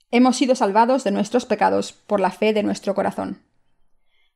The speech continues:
Esto significa que la verdadera salvación es posible, no al confiar en nuestra obra justa,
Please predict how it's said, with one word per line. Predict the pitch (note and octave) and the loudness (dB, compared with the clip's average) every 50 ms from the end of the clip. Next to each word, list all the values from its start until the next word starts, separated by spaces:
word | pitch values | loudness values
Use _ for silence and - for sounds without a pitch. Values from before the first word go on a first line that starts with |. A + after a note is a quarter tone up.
| _ _ - | _ _ -4
Esto | - A3+ A3 A3+ A#3 | -2 -2 0 0 0
significa | G#3+ - A#3 A3 G#3 - C4 A#3+ - G3 G3 - - _ _ _ _ _ _ _ _ _ | -2 0 0 0 0 -2 -2 -2 -2 -2 -4 -4 -6 _ _ _ _ _ _ _ _ _
que | - - C4+ B3 | -2 0 2 2
la | G3 F#3 | 2 2
verdadera | F#3+ F#3 F#3+ F3+ F#3+ F#3+ G3 G3 | 2 2 0 2 2 2 0 0
salvación | - G#3+ G3+ G#3 A3 A3 - G#3 G3+ G3 | -2 -2 -2 -2 -2 0 0 -2 -2 -2
es | G3 - | -4 -6
posible, | - G#3 - - B3 F#3+ F#3 G3 - - - _ _ _ _ _ _ _ _ - | -6 -6 -2 -2 -2 -2 -2 -2 -4 -4 -8 _ _ _ _ _ _ _ _ -2
no | A3 A3 G#3+ G3+ | 2 2 4 4
al | G3 G3 G3 | 4 2 2
confiar | - G3+ G3+ G3+ - A3 G3+ G3+ G3+ G3+ | 0 -2 -4 -4 -4 -2 0 0 2 0
en | G3 | 0
nuestra | F#3+ G3 G3+ - - G3 F#3+ G3+ | -2 -4 -6 -2 0 0 2 2
obra | G#3 G#3+ | 2 0
justa, | A3 - C4 A#3 - - G3 F#3+ - - _ | 0 0 -2 -4 -2 -4 -6 -6 -6 -8 _